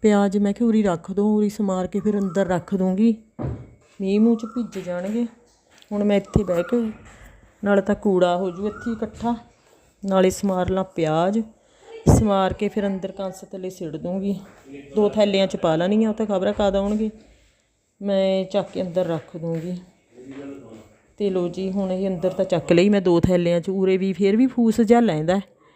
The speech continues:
ਉਰੇ ਬਹਿ ਕੇ ਮੈਂ ਸਮਾਰ ਸਮਾਰ ਕੇ ਇੱਥੇ ਸਿੱਟੀ ਜਾਂਦੀ ਹਾਂ, ਸਾਫ਼ ਸਾਫ਼ ਪਰਾਂ, ਸੁੱਕੇ ਸੁੱਕੇ ਜਿਹੇ ਜਿਹੜੇ ਥੋੜ੍ਹੇ ਜਿਹੇ ਉਹ ਨੇ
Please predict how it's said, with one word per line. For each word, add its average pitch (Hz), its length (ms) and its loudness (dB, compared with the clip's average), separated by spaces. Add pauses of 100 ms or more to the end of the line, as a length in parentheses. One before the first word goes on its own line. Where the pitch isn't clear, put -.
(420)
ਉਰੇ 202 180 6
ਬਹਿ 180 260 6
ਕੇ 233 200 2
ਮੈਂ 220 280 4 (580)
ਸਮਾਰ 196 400 4
ਸਮਾਰ 196 360 0
ਕੇ 196 120 -10
ਇੱਥੇ 202 200 -12
ਸਿੱਟੀ - 360 -20
ਜਾਂਦੀ 190 240 -12
ਹਾਂ, 185 80 -10
ਸਾਫ਼ 180 300 -6
ਸਾਫ਼ 190 240 -4
ਪਰਾਂ, 180 280 0 (1000)
ਸੁੱਕੇ 226 260 -4
ਸੁੱਕੇ 240 300 -2
ਜਿਹੇ 240 120 0
ਜਿਹੜੇ 220 300 0
ਥੋੜ੍ਹੇ 220 280 -2
ਜਿਹੇ 233 180 0
ਉਹ 214 160 -2
ਨੇ 202 140 -4